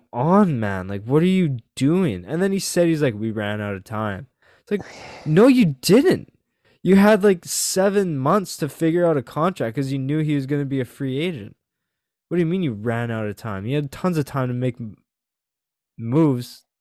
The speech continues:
Speaker 1: to free money. Are you dumb? Buy out a player. Buy
Speaker 2: Yeah.
Speaker 1: out Louis
Speaker 2: Yeah, I
Speaker 1: Eriksson.
Speaker 2: mean, <laughs> I'm, I, honestly, I don't know why they haven't. I mean, I'm not a, a cap genius here, but, like, I look at it, like, I don't see why they,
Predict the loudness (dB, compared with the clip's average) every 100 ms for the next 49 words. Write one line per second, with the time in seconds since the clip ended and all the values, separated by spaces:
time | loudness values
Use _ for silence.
0 | _ -6 -4 -4 -6 _ _ -4 -2 0
1 | -2 -2 -4 -10 _ _ _ _ _ _
2 | _ _ _ _ _ -6 -4 0 0 -2
3 | -6 _ _ 0 4 4 4 0 -2 -2
4 | -2 -6 _ _ _ _ _ _ _ _
5 | _ _ _ _ _ -2 2 4 4 2
6 | -6 -2 0 2 2 0 -2 -4 -4 -4
7 | -4 -8 -14 _ _ _ -14 -10 -10 -10
8 | -14 -14 _ _ -8 -4 0 2 0 0
9 | -2 -2 -4 -6 -8 -10 -6 -6 -8 -8
10 | -8 -8 -6 -6 -8 -10 _ _ _ _
11 | _ _ _ -14 -10 -8 -4 -2 -2 -2
12 | -4 -4 -4 -2 0 0 -4 -4 -2 -2
13 | -2 -2 -2 -6 -8 -8 -8 -6 -4 -6
14 | -10